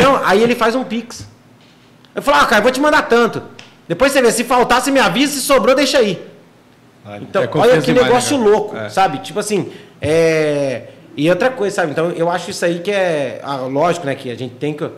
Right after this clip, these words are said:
Speaker 1: organizar isso, mas, tipo assim, é um negócio muito louco, é surreal, sabe? É, se pegar, porra,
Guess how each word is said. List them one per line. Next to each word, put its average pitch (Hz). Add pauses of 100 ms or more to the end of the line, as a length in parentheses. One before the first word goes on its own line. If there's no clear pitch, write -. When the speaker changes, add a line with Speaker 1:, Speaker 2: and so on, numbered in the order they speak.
(120)
Speaker 1:
organizar 135
isso, 135
mas, 170
tipo 170
assim, 202
é -
um 160
negócio 185
muito 240
louco, 160
é -
surreal, 175
sabe? 143 (360)
É, 123
se -
pegar, 135
porra, 110